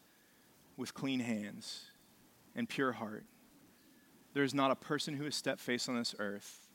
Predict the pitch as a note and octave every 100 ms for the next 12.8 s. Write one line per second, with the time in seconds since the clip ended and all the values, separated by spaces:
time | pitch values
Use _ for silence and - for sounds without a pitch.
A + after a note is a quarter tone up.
0 | - - - - - - - - - -
1 | C3+ B2 A#2 A2 A2 - - C3 B2 B2+
2 | - - C3 A#2+ A2+ B2 A2+ G#2+ A2+ A2
3 | A2+ G#2 G#2 - - G#2 G#2+ - A2 -
4 | G2 G2+ - - - - - - B2 G2+
5 | A#2+ A2+ - - - - - - - A#2
6 | - G#2+ G#2 G#2+ G#2+ - G#2+ G#2 - -
7 | A2+ A2+ - - G#2 - A2+ G#2+ G#2 -
8 | A#2+ G#2+ - - - - - - - -
9 | - - - - - D#3+ - E3+ C#3+ C#3+
10 | C3 B2+ A#2 A2 G#2+ - B2 A2 - -
11 | C3 A#2+ B2+ A#2 A2 G#2+ - A2+ A2 G#2+
12 | - G#2 - G#2 G#2+ - - -